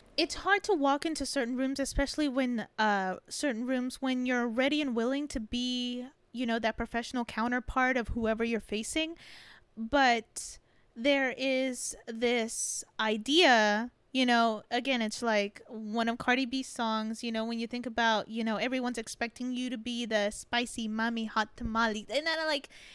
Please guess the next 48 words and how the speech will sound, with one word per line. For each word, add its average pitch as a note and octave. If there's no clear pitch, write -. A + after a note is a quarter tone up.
and F4
that G4
drives F4+
me E4
crazy D#4
because, A#3+
first B4
of B3
all, G3+
again, D4+
like, C#4
we've E4+
already D#4+
gone C4+
over C4
and B3
over A#3
on G#3+
this G#3+
podcast F#3
how, B3
like, C4
nobody C#4+
can A#3+
fit A#3+
into A#3
any A#3
one G3+
box, G#3
right? F#3
And C4+
second F#4
of C4+
all, B3
it, -
it's -
hard F4
enough G#4
to D#4+
be C#4+
a B3+
woman C4
in C#4
any A#3+
sort C#4
of C4+
professional B3
setting, C#4+